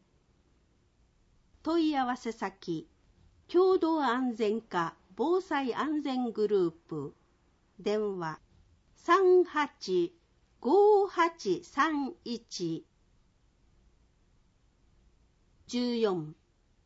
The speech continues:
図書館ニュース。一般新着図書。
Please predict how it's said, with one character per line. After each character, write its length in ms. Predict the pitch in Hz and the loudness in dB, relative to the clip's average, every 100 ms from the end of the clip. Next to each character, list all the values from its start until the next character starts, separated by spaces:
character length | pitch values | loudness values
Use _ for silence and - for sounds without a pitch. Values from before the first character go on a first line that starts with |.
| _ _ - | _ _ -4
図 160 | 302 | -2
書 260 | 262 427 440 | 2 4 4
館 300 | 440 392 370 359 320 | 4 4 8 8 8
ニ 140 | 294 320 | 6 4
ュ 240 | 269 240 | 2 -2
ー 20 | |
ス。 440 | 247 - 185 180 180 _ _ _ _ _ _ _ _ _ _ _ _ _ _ _ _ _ _ _ _ _ - | -6 -4 -4 -4 -6 _ _ _ _ _ _ _ _ _ _ _ _ _ _ _ _ _ _ _ _ _ -6
一 180 | 277 - - | -6 -6 0
般 240 | 349 320 | 2 2
新 340 | 262 - 359 381 | -2 6 6 6
着 300 | 359 330 294 | 0 -4 -6
図 180 | - - | -4 -4
書。 380 | - 165 160 | -4 -6 -8